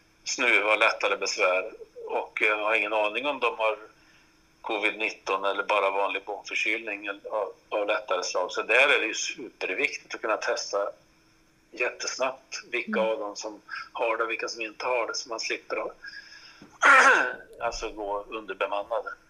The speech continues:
Speaker 2: Ja. En annan fråga som kom var ju, var, vad är anledningen till att man rekommenderar paracetamol i första hand vid covid nitton och inte Ipren?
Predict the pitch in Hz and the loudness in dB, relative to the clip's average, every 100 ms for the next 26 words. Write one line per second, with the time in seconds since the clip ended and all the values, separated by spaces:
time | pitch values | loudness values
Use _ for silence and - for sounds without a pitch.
0 | _ 208 202 226 220 _ _ _ _ - | _ -4 -4 -4 -10 _ _ _ _ -20
1 | - - - - 262 311 381 359 285 254 | -20 -20 -6 2 4 6 4 4 8 8
2 | 240 240 247 233 233 220 214 214 208 208 | 8 2 -2 0 2 4 2 0 2 4
3 | 208 208 202 - - - 214 226 220 208 | 6 6 2 -4 -18 -6 2 4 2 -4
4 | 208 - 233 254 247 240 240 233 240 233 | -12 0 2 4 6 10 10 10 8 4
5 | 240 226 220 220 214 214 220 208 208 208 | 4 2 2 2 2 2 2 4 4 2
6 | 202 220 208 208 - - 202 190 247 247 | 2 0 2 0 -4 0 0 0 2 2
7 | 214 196 196 185 - 190 180 180 180 - | 2 2 0 0 -4 -2 -2 -2 -4 -2
8 | 180 180 175 180 - - - - _ - | -2 -2 -6 -6 -6 -4 -4 -10 _ -20
9 | - _ _ _ 220 190 180 180 180 185 | -20 _ _ _ -2 0 0 -2 -2 -2
10 | 190 226 190 180 185 175 | -6 -8 -4 0 0 -2